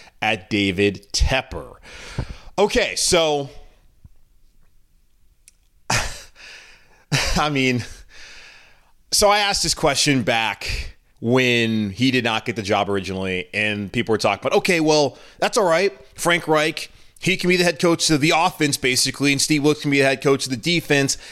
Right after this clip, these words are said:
as the defensive coordinator." And for a multitude of reasons, that just did not make any sense. That locker room wanted Steve Wilks. The locker room is already bought into Steve Wilks. I don't see how Frank Reich can come in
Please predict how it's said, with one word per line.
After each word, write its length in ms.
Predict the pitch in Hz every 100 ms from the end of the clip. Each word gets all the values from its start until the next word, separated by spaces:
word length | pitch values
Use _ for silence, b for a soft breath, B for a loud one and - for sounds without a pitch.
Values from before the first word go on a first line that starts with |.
| B -
as 240 | 135 143 131
the 100 | 139
defensive 380 | 131 135 127
coordinator." 640 | 123 233 214 135 95 73 73 b b b _ -
And 180 | 165 160
for 480 | 175 170 151 143 -
a 240 | 151 147 131 123 -
multitude 540 | 160 226 247 - 160
of 40 | 139
reasons, 380 | 165 139 127 107
that 180 | 127
just 120 | 127 -
did 100 | 117
not 120 | 110
make 100 | 95
any 140 | 85
sense. 340 | - 131 87 -
That 380 | 120 127 131 - _ _ _ _ _ _ _
locker 380 | 123 160 - 127
room 280 | 104 95 95
wanted 360 | 113 120 113
Steve 300 | 92 - 98
Wilks. 360 | 85 143 - -
The 80 | 104
locker 340 | 120 127 -
room 340 | 117 110 104 92 b -
is 120 | 113
already 220 | 123 117
bought 320 | 98 113 120
into 140 | 110 98
Steve 260 | - 110
Wilks. 300 | 92 127 95 -
I 60 |
don't 200 | 123 127
see 180 | - 127
how 120 | 113
Frank 240 | - 120 120
Reich 140 | 117
can 80 | 113
come 200 | - 120
in 180 | 113